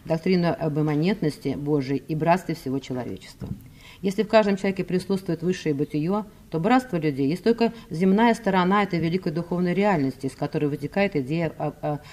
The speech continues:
об общественных обязанностях, о долге, чувстве ответственности перед другими членами общества, долге человека перед человечеством. Отдавая дань более, о-, одной из древнейших религий Египта, что можно сказать нам? Потому что, вот, ну, как-то много говорили, а про Египет немножко подзабыли все.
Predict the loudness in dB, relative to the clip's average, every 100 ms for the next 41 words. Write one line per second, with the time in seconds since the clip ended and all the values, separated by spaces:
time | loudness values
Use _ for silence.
0 | -18 -4 -4 -2 -4 -2 -4 0 0 2
1 | 2 0 -6 -6 -4 -2 0 0 0 -2
2 | -4 -10 -8 -6 0 -2 0 0 -2 -2
3 | -6 -4 -8 -4 -4 0 -2 0 -2 -2
4 | -2 -2 0 -2 -4 -4 -6 -6 -6 -2
5 | -2 -2 -4 -2 -2 -4 -6 -8 -6 -6
6 | -6 -8 -14 -14 -14 -14 -20 -20 -20 -20
7 | -12 -6 0 2 2 4 2 0 -6 -4
8 | 0 2 0 -4 -8 -6 -2 -2 0 2
9 | 2 2 0 -2 -4 -4 -2 -2 0 0
10 | 2 2 2 -2 0 0 -2 0 0 0
11 | -4 -10 -12 -14 -10 -4 -2 -2 -4 -4
12 | -4 -4 -4 -2 0 0 2 2 0 -2
13 | 0 0 0 -2 -4 -4 -6 -2 0 0
14 | -2 -8 -10